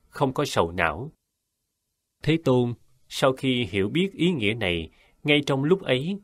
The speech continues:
nói lên lời cảm hứng. Một. Tỷ kheo bỏ mọi nghiệp, tẩy sạch bụi làm trước, an trú không ngã sở, không cần nói tiếng người. Hai La Mã.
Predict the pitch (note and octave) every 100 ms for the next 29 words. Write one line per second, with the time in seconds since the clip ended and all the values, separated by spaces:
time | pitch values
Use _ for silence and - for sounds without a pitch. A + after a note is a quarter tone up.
0 | _ - B2+ C#3+ A#2+ A2+ F#2+ E2 D#2 -
1 | E2+ G#2 A2+ D3+ F#3+ _ _ _ _ _
2 | _ _ _ _ _ _ _ _ _ _
3 | _ A2 G2+ F#2+ _ _ _ _ _ _
4 | _ _ _ _ - A#2+ D3+ - C#3+ C3+
5 | C3+ - F2+ C#3+ B2+ G2 G2+ G2 F2+ -
6 | _ _ _ _ G#2+ B2+ - G2 - _
7 | - G2 F2 F#2+ F#2 E2 D2+ D#3 G#3+ G#3+
8 | _ _ _ _ - C3+ C3 B2+ C#3 D#3
9 | G#3+ - C#3 B2+ A2 F2+ G#2 - G2 E2
10 | A#2 D#3 _ _ _ - E3 D3+ - F2+
11 | E2+ D2+ A2 G2 D3+ - C3 E3 B2 F2
12 | D2+ C#2 _ _ _ _ _ _ _ _
13 | _ _ _ _ _ _ _ _ _ _
14 | _ _ _ - - A#2+ A2+ G#2+ F#2+ D#2
15 | G2+